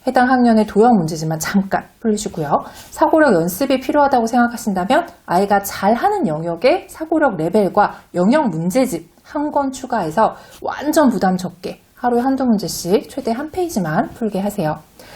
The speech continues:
그리고 문제집을 뗐다라는 기준은 최소 정답률 팔십 퍼센트 이상, 구십 퍼센트에 가깝게 하시고요. 그 외에 어떤 문제를 풀든 정말 알고 풀었는지,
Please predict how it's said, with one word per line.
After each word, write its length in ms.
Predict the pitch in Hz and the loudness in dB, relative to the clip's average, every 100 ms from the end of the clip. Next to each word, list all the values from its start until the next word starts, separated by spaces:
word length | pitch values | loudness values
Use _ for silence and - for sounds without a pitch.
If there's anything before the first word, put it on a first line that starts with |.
| - - | -20 -2
그리고 240 | 247 262 | 2 4
문제집을 520 | 202 214 285 262 262 | 6 6 6 4 2
뗐다라는 680 | 349 370 - 381 285 170 190 | 0 -4 0 2 4 4 2
기준은 560 | 190 175 180 220 226 160 | 0 -2 0 2 2 0
최소 280 | - 311 294 | -2 0 -2
정답률 800 | - 160 160 170 170 220 330 330 | -2 -6 -4 -4 -2 0 0 -6
팔십 400 | - 311 - - | -12 -10 -12 -8
퍼센트 400 | 240 220 196 202 | -4 -2 -2 -2
이상, 300 | 202 202 156 - | -2 -4 -8 -10
구십 340 | - 190 220 - | -6 -4 -4 -6
퍼센트에 400 | 208 190 190 170 | -2 -2 -2 -6
가깝게 540 | - - - 190 180 | -10 -16 -12 -8 -2
하시고요. 420 | 202 214 202 160 202 - - - - | 0 0 -2 2 2 0 -10 -18 -14
그 120 | - 220 | 2 4
외에 340 | 175 185 208 - - - | 6 6 4 0 -10 0
어떤 340 | 185 190 339 | 0 4 4
문제를 380 | 233 180 190 175 | 4 2 0 0
풀든 440 | - 220 240 196 | 0 2 4 2
정말 280 | - 185 180 | -2 0 0
알고 220 | 160 185 311 | 0 0 0
풀었는지, 580 | 311 240 175 - - | 2 0 0 -6 -12